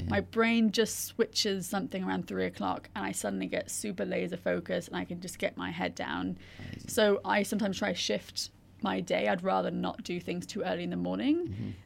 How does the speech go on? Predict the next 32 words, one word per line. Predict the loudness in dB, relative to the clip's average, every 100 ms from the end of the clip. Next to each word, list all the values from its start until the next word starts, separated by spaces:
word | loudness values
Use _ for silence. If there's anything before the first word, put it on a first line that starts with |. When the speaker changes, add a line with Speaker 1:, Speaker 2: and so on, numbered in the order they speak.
| -2
Speaker 2:
And | 0
it |
means | 4 4 2 -6 -8 -4
I | 0
still | 4 4
get | 6 6
up | 6 2
early | 0 0 0 0 0 -2
'cause | -4 -4
I, | -4 -6 -18 -14 -8
my | -8
brain | -4 -4
just | -4 0
wakes | 0 2
up | 0 2
early. | 0 2 0
Speaker 1:
Yeah, | 0 0
yeah. | -2 0
Speaker 2:
But | 4
I'll | 6
be | 6
like, | 4 2 0
"Okay, | 0 2 4 4 2
I'm | 0
up | 2
early. | 2 0 0 -2 0
Like, | -2 -2 -2
maybe | 0 4
I'll | 4
read | 4 0
my | 0
book | 0 0 -2 -14 -16